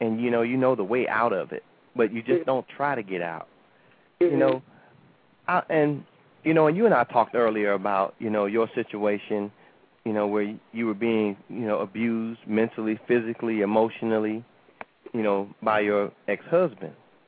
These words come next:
Speaker 1: And it made me think about, you know, why do some women choose not to get out of those situations?
Speaker 2: Wow, wow, wow, wow.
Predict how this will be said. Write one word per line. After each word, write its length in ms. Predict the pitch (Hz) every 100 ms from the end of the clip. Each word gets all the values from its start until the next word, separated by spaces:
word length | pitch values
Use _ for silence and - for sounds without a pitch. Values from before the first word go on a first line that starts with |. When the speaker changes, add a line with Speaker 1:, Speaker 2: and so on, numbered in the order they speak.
| _ _ _ _ _ _ _ _ _ -
Speaker 1:
And 280 | 120 113 107
it 120 | 131
made 200 | 135 208
me 120 | 170 127
think 200 | - 180
about, 400 | 135 107 98 92 - - - - _
you 60 | 139
know, 180 | 135 - - 127
why 320 | 123 175 247
do 160 | 247 180 -
some 400 | 170 165 160 143
women 480 | 170 165 104 98 104 _ _ _ _ _ _ _ - -
choose 500 | 254 277 202 110 92 - _
not 640 | 127 113 135 185 277 - -
to 100 | 143
get 220 | 110 113
out 180 | 98 92
of 80 | 90
those 180 | 92 90
situations? 640 | 95 - 90 90 82 - - - _ _ _ _ _ _ _ _ _ _ _ _ - - - - - - - 139
Speaker 2:
Wow, 560 | 160 170 170 151 143 147 -
wow, 180 | 143 160
wow, 220 | 156 165
wow. 260 | 160 147